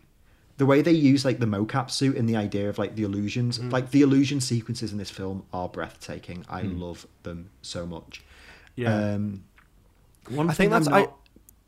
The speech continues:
Speaker 1: huge
Speaker 2: Sorry,
Speaker 1: on,
Speaker 2: I, I,
Speaker 1: just
Speaker 2: I,
Speaker 1: as a,
Speaker 2: yeah.
Speaker 1: as a, as a brief aside, one thing I'm not huge on in this movie is them taking
Speaker 2: Mm.
Speaker 1: Spider-Man out of New York. I like the idea of, like,
Speaker 2: Mm.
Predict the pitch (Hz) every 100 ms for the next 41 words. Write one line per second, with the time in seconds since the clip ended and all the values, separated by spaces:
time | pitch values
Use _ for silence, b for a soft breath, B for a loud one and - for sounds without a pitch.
0 | _ - - 135 135 156 117 123 131 143
1 | 147 - 131 135 120 123 123 117 113 -
2 | _ - - _ - - 123 117 - 110
3 | 110 117 104 101 110 117 117 117 110 107
4 | - 120 113 117 113 113 113 120 117 123
5 | 117 110 113 110 110 113 139 107 104 107
6 | 101 113 117 127 131 127 147 135 - b
7 | b b b b b 165 170 170 160 156
8 | 135 143 143 147 131 117 110 - 233